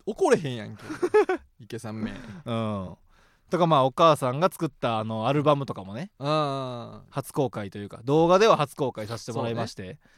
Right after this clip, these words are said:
Speaker 2: そうそう、ライブとかではね、
Speaker 1: たまに出したりしてたよね。
Speaker 2: ちょっと出したことあったけど。
Speaker 1: うん。
Speaker 2: そうそうそう。ああいうのもあってな。
Speaker 1: はい、まあまあ、よかったら見てくださいね。
Speaker 2: うん。えぐいぐらい逮捕されたらどうしよう。
Speaker 1: <laughs> 全部あかん。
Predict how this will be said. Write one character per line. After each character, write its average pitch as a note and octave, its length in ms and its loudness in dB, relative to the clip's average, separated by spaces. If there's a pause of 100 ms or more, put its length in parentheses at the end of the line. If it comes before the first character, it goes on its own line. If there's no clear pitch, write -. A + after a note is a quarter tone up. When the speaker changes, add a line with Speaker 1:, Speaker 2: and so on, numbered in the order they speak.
(360)
Speaker 2:
そ B2+ 80 -2
う G#2 60 -8
そ A2 100 -12
う、 A#2 40 -8
ラ F#3+ 100 8
イ B3 40 8
ブ C4 80 0
と - 80 -2
か B2+ 100 -4
で G2+ 60 -8
は F#2 60 -14
ね、 G#2 100 -16
Speaker 1:
た C#3+ 80 -6
ま C#3 120 -8
に C#3 100 -12
出 A#2 100 -12
し - 40 -14
た C3+ 80 -8
り A#2+ 40 -6
し - 0 -
て - 0 -
た B2 60 -4
よ B2 60 0
ね。 - 20 -10
Speaker 2:
ち A#2+ 40 -10
ょ - 20 -8
っ - 0 -
と - 0 -
出 - 0 -
し - 20 -8
た C3 100 0
こ A#2+ 100 -6
と A2 80 -8
あ G#2 60 -6
っ F#2 40 -12
た A2+ 100 -12
け G2 100 -12
ど。 F#2 80 -12
Speaker 1:
う - 40 -8
ん。 A2 380 -12
Speaker 2:
そ A#2 160 -4
う F#2+ 40 -10
そ G#2 140 -12
う F#2+ 40 -12
そ - 300 -18
う。 - 140 -20 (340)
あ A#2+ 60 -6
あ A#2+ 80 -2
い A#2 60 -4
う - 20 -8
の G#2 80 -10
も F#2 100 -12
あ F2+ 40 -16
っ - 20 -16
て - 140 -14
な。 C#3+ 100 -4
Speaker 1:
は C3+ 140 -2
い、 C3 60 -2
ま C#3+ 120 0
あ - 20 0
ま C#3+ 100 0
あ、 D3 60 2
よ F3 80 2
か E3+ 100 2
っ A2+ 40 0
た A2+ 140 -8
ら A#2+ 40 -10
見 B2+ 80 -8
て B2 80 -10
く A#2 80 -10
だ B2 80 -4
さ B2 80 -4
い - 20 -4
ね。 A#2 60 -4
Speaker 2:
う - 40 -4
ん。 A2 300 -8 (120)
え D#3+ 120 0
ぐ G3 120 -2
い G3+ 60 -2
ぐ G3 100 0
ら G3 80 4
い F#3+ 60 0
逮 F#3+ 160 0
捕 D3 80 -4
さ A#2+ 120 -6
れ A#2 60 -6
た A2+ 80 -8
ら G#2 60 -10
ど B2+ 80 -2
う C#3+ 60 -2
し - 100 -6
よ C3+ 120 -4
う。 - 60 -6 (640)
Speaker 1:
<laughs> A4 720 6
全 F3+ 300 0
部 F#3 160 4
あ C#3 100 6
か C#3+ 160 -2
ん。 C3+ 60 -2